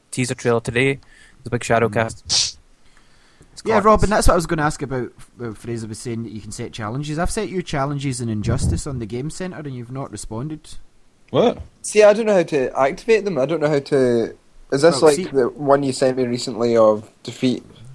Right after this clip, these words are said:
Speaker 4: somebody in Injustice with a pistol using Deadshot?
Speaker 3: Yeah,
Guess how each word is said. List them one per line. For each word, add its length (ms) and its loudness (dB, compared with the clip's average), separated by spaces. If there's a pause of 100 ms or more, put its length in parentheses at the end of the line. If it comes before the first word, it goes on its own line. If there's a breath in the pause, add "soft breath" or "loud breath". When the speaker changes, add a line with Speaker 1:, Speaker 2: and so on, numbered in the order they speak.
Speaker 4:
somebody 440 2
in 80 0
Injustice 500 -2
with 120 6
a 60 2
pistol 500 0
using 500 -2
Deadshot? 400 4 (440)
Speaker 3:
Yeah, 240 -2